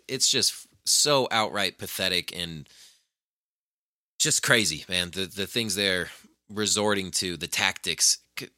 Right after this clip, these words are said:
really, really pathetic and offensive, in my opinion. I don't know who the fuck would fall for that, but that was one of the most, yeah, pathetic reports I've seen in a long time.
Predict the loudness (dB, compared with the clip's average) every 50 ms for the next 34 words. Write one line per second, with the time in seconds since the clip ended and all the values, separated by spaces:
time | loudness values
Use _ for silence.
0 | -10 -4 -2 0 0 0 0 -2 -4 -6 _ -6 -4 -2 -2 -2 -4 -4 -6 -6
1 | -2 0 2 2 2 0 -2 -4 -4 -4 -4 -2 -2 -4 -2 -2 -2 -2 -4 -8
2 | -14 -14 -12 -10 -6 -2 -2 -2 -2 -2 -4 -4 -6 -8 -12 -16 _ _ _ _
3 | _ _ _ _ _ _ _ _ _ _ _ _ _ _ _ 4 6 6 6 6
4 | 4 2 2 2 2 2 0 -2 0 -2 -2 -2 -2 -6 -8 -4 -2 -2 -2 -2
5 | -2 -4 -2 0 0 0 0 -2 -4 -16 -20 -20 -20 _ _ _ _ -20 -6 -2
6 | 0 2 2 2 0 -2 -4 _ 0 0 0 2 0 0 -2 -2 -4 -6 _ -10
7 | -8 -6 -6 -6 -4 -6 -8 -6 -6 -6 -6 -2 0 0 0 0 -2 -6 _ _
8 | _ _ _ _ _ _ _ _ _ _ _ _ _ _ _ _ _ _ _ _
9 | _ _ _ _ _ _ _ _ _ _ _ _ _ _ _ _ _ _ -12 -10
10 | -10 -6 -6 -6 0 2 2 2 2 0 -4 -6 -6 -4 -4 -2 -2 -2 -2 -2
11 | -4 -4 -4 -6 -8 -8 -10 -12 -12 -14 -16 -20 -12